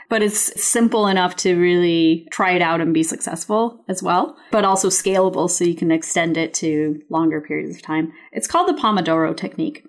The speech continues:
And the reason it's called the Pomodoro technique is <laughs> because it was invented by an Italian, and Pomodoro means tomato in Italian. And he would use one of those old kitchen timers that was in the shape of a tomato and turn it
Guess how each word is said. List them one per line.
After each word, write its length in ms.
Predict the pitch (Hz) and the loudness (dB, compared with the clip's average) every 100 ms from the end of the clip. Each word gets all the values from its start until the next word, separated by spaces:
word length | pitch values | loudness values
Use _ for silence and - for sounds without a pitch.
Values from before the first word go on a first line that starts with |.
| _ - _ _ | _ -20 _ _
And 480 | 202 196 185 185 175 - | -2 0 2 0 -2 -4
the 80 | 208 | 0
reason 540 | 247 208 214 185 185 - | 2 2 2 2 0 -4
it's 140 | - | -12
called 200 | - 175 | -2 -2
the 60 | 175 | -2
Pomodoro 500 | - 170 165 170 175 | -4 -2 0 0 0
technique 380 | 190 196 196 190 | -2 0 0 0
is 140 | 190 | 0
<laughs> 0 | |
because 340 | 220 214 208 | 0 0 0
it 40 | 208 | 0
was 140 | 190 | 0
invented 540 | 175 180 175 196 175 - | 0 0 -2 -2 -4 -2
by 140 | 156 | -2
an 200 | 160 190 | 0 0
Italian, 480 | 190 339 311 240 196 | 0 2 2 2 2
and 160 | 196 | 0
Pomodoro 500 | - 185 185 180 175 | 0 -2 0 0 0
means 380 | 170 165 165 - - - - | -2 -2 -2 -6 -14 -20 -6
tomato 420 | - 202 185 170 | 0 2 4 2
in 100 | 170 | 2
Italian. 540 | 175 170 165 160 165 170 - - - | 0 0 0 0 -2 -6 -12 -16 -2
And 120 | 190 | 2
he 120 | 233 | 4
would 140 | 226 214 | 4 4
use 280 | 214 208 | 4 4
one 140 | - 196 | 2 2
of 100 | 180 | 2
those 380 | 175 170 165 - - - - | 2 2 -2 -10 -20 -20 -2
old 380 | 240 269 277 269 - _ _ - | 2 4 2 0 -8 _ _ -2
kitchen 320 | 285 294 277 | 2 4 2
timers 600 | 285 285 294 302 311 294 | 2 4 6 6 4 2
that 120 | 220 | 0
was 160 | 214 208 | 0 2
in 80 | 202 | 0
the 60 | |
shape 320 | - - 247 | -2 -2 0
of 100 | 277 | 0
a 60 | 277 | 2
tomato 600 | 302 277 277 277 277 277 - - | 4 4 4 4 2 0 -4 -12
and 600 | - 190 185 180 180 - - | -4 0 0 0 -4 -6 -4
turn 240 | 233 233 | 0 2
it 180 | 233 | 2